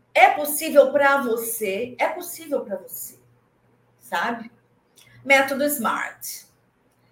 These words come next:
É, eu devo ter vários alunos aqui, não sei, mas meus alunos devem estar aí. Eles podem dizer pra vocês que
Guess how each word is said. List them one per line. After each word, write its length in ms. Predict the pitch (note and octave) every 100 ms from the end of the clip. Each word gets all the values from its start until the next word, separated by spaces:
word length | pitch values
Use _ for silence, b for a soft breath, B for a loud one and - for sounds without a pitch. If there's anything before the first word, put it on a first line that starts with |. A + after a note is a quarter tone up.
| _ _ _ _ -
É, 720 | G3 F#3 F3 E3+ D3+ C#3+ - - _ -
eu 80 | F#3
devo 260 | G3+ G3 -
ter 200 | G3 -
vários 460 | G#3 A#3 A3 G3
alunos 420 | F#3 F3 G3+ F#3 E3+
aqui, 380 | - - A#3+
não 140 | G#3+ F#3+
sei, 640 | - F3+ F3+ A3 D#4+ - _ F3+
mas 280 | F#3 - - F3+
meus 200 | F#3+ F#3+
alunos 240 | F3+ G3
devem 260 | G3 F3+ F#3+
estar 320 | - E3+ E3+
aí. 500 | D#3+ - G3+ C#4+ - B B
Eles 240 | F#3+ G3+
podem 320 | - G3+ G3
dizer 320 | G3 F#3+ G3+ G3
pra 140 | G3
vocês 640 | G3 G3 - - - - -
que 400 | G3+ F#3 F#3